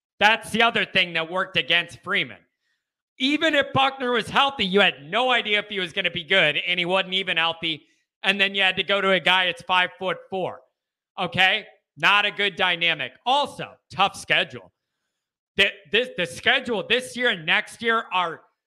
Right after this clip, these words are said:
ten times as tough as the last few years Kelly had. You cannot compare it at all. U S C's good again. Ohio State on the schedule. Clemson.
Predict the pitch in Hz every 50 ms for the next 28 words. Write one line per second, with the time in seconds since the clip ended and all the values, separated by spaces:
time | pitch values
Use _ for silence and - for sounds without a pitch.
0 | _ _ _ _ _ _ _ _ _ _ _ _ _ _ _ _ _ - - -
1 | - 175 226 247 277 285 277 262 - - 143 175 185 175 156 139 131 - 170 -
2 | - - - - 175 185 170 151 - - - 196 190 185 - 208 190 180 180 190
3 | 196 190 - - - - 196 202 214 208 185 180 175 165 - - - - 175 175
4 | 175 170 147 131 120 113 110 104 - _ _ _ _ _ _ _ _ _ - 185
5 | 247 247 254 - - - - - 247 269 247 240 226 214 202 190 185 - - 185
6 | 180 156 143 185 202 190 180 165 156 143 139 143 156 170 147 110 - - _ _
7 | _ _ _ _ _ _ _ _ 151 185 233 240 233 214 196 170 - - - 220
8 | 220 220 226 196 - - 185 202 220 214 208 185 180 208 208 214 220 208 175 160
9 | 170 190 208 190 175 - - - 202 208 208 220 214 214 202 196 - - - 214
10 | 214 208 180 214 214 208 202 202 - - 170 185 196 208 202 - 226 226 214